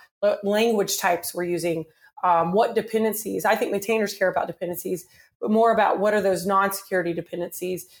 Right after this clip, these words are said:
So there's slight nuances, but from a scale perspective, most maintainers, large-scale maintainers and enterprise companies have the same needs.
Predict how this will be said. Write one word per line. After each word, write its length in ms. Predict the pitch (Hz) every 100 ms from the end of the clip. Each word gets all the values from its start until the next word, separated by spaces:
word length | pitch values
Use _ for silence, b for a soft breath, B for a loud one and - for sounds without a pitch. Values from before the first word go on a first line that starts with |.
| b
So 140 | 254
there's 320 | 269 285 -
slight 400 | - - 302 370
nuances, 720 | 226 220 254 294 - 339 339 -
but 280 | - - - -
from 160 | 220
a 60 | 214
scale 320 | - 214 240
perspective, 680 | - 277 - 277 285 294 294 - _ _ _
most 880 | 202 202 214 226 269 269 - - - _ _ _ _ _ 220
maintainers, 640 | 220 220 214 208 190 180
large-scale 400 | 185 190 190 214
maintainers 640 | 214 214 214 190 190 170 -
and 160 | 180
enterprise 340 | 185 185 196 190
companies 440 | 196 175 175 170
have 200 | 180 170
the 80 | 175
same 400 | 175 175 170 175
needs. 520 | 175 175 170 - -